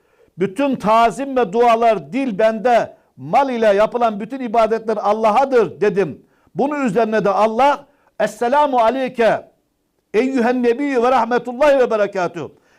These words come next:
Ey peygamber, Allah'ın selamı, rahmet ve bereketi senin üzerine olsun buyurdu. Ben de mukabele olarak,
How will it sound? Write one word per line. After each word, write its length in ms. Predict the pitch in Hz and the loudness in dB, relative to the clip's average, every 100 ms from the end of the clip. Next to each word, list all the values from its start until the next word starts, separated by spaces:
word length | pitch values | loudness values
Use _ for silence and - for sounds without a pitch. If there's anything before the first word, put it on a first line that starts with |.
| _ | _
Ey 300 | - 277 269 | 2 4 2
peygamber, 800 | - 233 214 220 202 190 160 117 _ _ _ - | 2 0 2 2 2 0 0 -4 _ _ _ -2
Allah'ın 500 | 185 233 247 233 294 | 0 4 4 4 2
selamı, 580 | 294 254 254 233 226 220 | 0 0 4 2 2 2
rahmet 380 | 226 220 277 254 | 2 2 0 2
ve 120 | 233 | 0
bereketi 380 | 233 226 220 220 | 0 -2 -6 -8
senin 220 | 220 233 | -6 -6
üzerine 340 | 214 214 240 | -4 -2 0
olsun 460 | 262 220 220 202 180 | 2 0 -2 -6 -2
buyurdu. 440 | 170 151 139 113 _ _ _ - | -4 -4 -6 -8 _ _ _ -4
Ben 200 | 190 226 | -2 0
de 80 | 220 | 0
mukabele 560 | 202 214 208 214 254 | -2 0 0 2 2
olarak, 500 | 254 208 196 254 - | 2 2 2 2 0